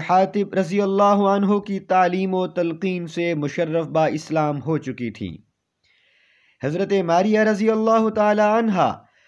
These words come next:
حرم نبوی صلی اللہ علیہ وسلم میں داخل ہوئیں اور سرور کائنات صلی اللہ علیہ وآلہ وسلم کے صاحبزادے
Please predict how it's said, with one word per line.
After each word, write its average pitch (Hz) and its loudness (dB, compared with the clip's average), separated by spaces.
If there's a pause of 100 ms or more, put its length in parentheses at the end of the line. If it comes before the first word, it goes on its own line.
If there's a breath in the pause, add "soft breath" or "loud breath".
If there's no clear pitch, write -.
(300 soft breath)
حرم 202 0
نبوی 190 0
صلی 180 -2
اللہ 175 2
علیہ 170 -2
وسلم 170 -4
میں 156 -2
داخل 143 -2
ہوئیں 110 -6 (440)
اور 135 -2
سرور 156 -2 (200)
کائنات 165 2 (640 soft breath)
صلی 185 2
اللہ 196 4
علیہ 196 2
وآلہ 196 4
وسلم 208 -2
کے 214 -4
صاحبزادے 208 0